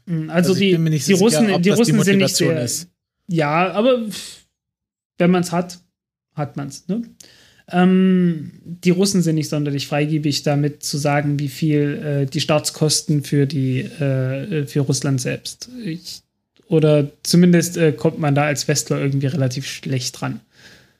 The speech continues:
Speaker 1: Aber ich glaub, die, die Sojus ist für, für Russland selbst, äh, relativ billig. Äh, kostet mit Sicherheit so ein Start nicht sechzig Millionen, äh, wie man von den Europäern verlangt.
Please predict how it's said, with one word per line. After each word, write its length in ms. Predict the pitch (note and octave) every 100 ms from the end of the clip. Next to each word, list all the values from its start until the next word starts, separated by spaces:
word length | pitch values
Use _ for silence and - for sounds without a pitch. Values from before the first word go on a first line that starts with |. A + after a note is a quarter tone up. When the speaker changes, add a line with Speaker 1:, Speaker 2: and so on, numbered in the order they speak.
| _ -
Speaker 1:
Aber 100 | F3+
ich 140 | -
glaub, 180 | G3 F#3+
die, 200 | F#3 D#3+
die 140 | E3+
Sojus 440 | E3 G3 A#3 F3+ -
ist 220 | D#3+ -
für, 440 | E3+ F3 E3+ D#3
für 180 | D#3 F3+
Russland 440 | E3 F3 F3 D#3
selbst, 460 | D3 D3+ E3 E3 -
äh, 80 | E3
relativ 500 | D3+ D3+ D#3+ D#3+ -
billig. 460 | D3 D#3 F#3+ - _ _ _ _ _ _ _ _ -
Äh, 680 | D#3+ D#3 D3+ D3 D3+ - -
kostet 400 | - G3 G3 F3+
mit 140 | F3
Sicherheit 380 | G#3+ G3+ E3+ C3+
so 80 | C#3+
ein 100 | B2+
Start 280 | C#3 D3 D#3+
nicht 200 | C#3 -
sechzig 420 | D3+ D3+ - -
Millionen, 640 | D#3 D3 C#3 C#3+ F3 F#3+
äh, 580 | - D3+ D3+ D3 D3 D3+
wie 400 | F3+ F#3 D#3 D#3
man 360 | D3+ D3 D3 D3
von 240 | - D3
den 200 | C#3+ C#3+
Europäern 580 | D3+ C#3+ D3 D3+ D3 D3
verlangt. 460 | D#3 D#3 G#3 -